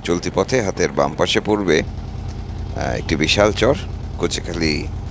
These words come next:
ফরেস্ট অফিসের সামনে যে চরটি। এবং এখানে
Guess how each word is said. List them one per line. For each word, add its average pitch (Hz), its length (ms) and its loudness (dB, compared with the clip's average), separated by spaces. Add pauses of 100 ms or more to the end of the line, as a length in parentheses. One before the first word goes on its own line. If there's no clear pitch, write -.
(100)
ফরেস্ট 87 320 4
অফিসের 82 280 -2
সামনে 71 380 -2
যে 64 160 -4
চরটি। - 420 -4 (720)
এবং 120 220 6
এখানে 151 320 2